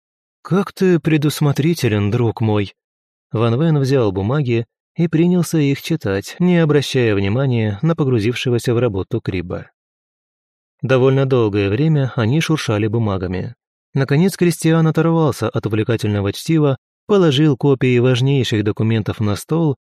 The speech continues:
и зачем-то принялся их разглаживать. Спрашивать, откуда эти копии вообще взялись, было глупо.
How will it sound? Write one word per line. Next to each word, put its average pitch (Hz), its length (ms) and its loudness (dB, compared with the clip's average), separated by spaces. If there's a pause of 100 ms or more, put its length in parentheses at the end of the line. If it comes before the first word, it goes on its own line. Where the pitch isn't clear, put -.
(240)
и 127 80 -2
зачем-то 147 480 -2
принялся 139 480 -2
их - 260 -6
разглаживать. 101 720 -4 (500)
Спрашивать, 131 600 0
откуда 127 360 0
эти 123 240 2
копии 120 440 2
вообще 120 440 0
взялись, 95 460 -2
было 165 280 0
глупо. 160 500 -4